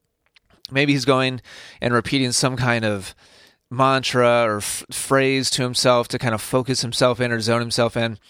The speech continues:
Maybe he's giving himself some kind of positive affirmation. Maybe he's visualizing, you know, still winning and, and lifting the trophy up, you know, at the end of the tournament, even though this is just the th-, third round.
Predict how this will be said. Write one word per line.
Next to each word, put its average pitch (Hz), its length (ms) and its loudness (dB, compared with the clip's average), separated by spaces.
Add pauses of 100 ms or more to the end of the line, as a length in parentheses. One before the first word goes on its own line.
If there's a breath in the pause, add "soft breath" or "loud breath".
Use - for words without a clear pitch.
(580 loud breath)
Maybe 151 220 4
he's 139 120 0
giving 143 160 2
himself 135 320 2
some 139 160 -4
kind 127 160 0
of 110 60 -4
positive 113 720 0 (640 loud breath)
affirmation. 110 880 0 (440 soft breath)
Maybe 131 220 2
he's 127 200 0
visualizing, 123 1120 2 (300 soft breath)
you 120 80 -2
know, 117 100 2
still 135 420 2
winning 120 520 0
and, 98 300 -6 (480 soft breath)
and 110 200 -4
lifting 139 320 2
the 127 100 0
trophy 127 420 2
up, 120 200 4
you 120 80 -2
know, 117 80 0
at 113 80 -2
the 120 100 -2
end 123 100 0
of 120 60 -2
the 117 60 -4
tournament, 117 560 -2 (800 soft breath)
even 117 180 -2
though 120 80 2
this 113 180 -4
is 113 60 -4
just 110 220 -2
the 113 80 -4
th-, - 240 -2
third 120 240 2
round. 107 340 0